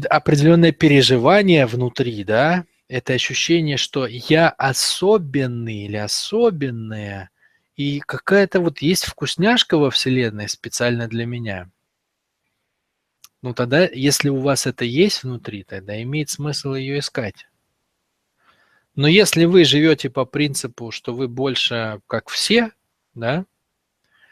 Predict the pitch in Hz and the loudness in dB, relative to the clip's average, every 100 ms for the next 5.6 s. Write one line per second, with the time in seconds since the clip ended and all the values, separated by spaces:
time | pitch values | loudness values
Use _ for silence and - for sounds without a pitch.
0 | _ _ _ 139 156 - 160 - 175 170 | _ _ _ 2 2 4 0 -2 -2 -2
1 | 170 175 190 160 147 143 143 147 - 190 | -2 0 2 2 2 -2 0 0 0 0
2 | 175 127 131 131 139 - 160 139 113 117 | 0 -2 -4 -4 -6 -2 0 0 -2 -4
3 | 143 143 143 139 139 - - 156 123 110 | -4 -2 -2 -2 0 2 4 4 0 -2
4 | 120 113 117 104 95 90 87 _ 101 117 | -4 -2 -2 -2 -4 -10 -16 _ -16 -8
5 | 135 165 165 165 143 | -2 -2 -2 -2 -2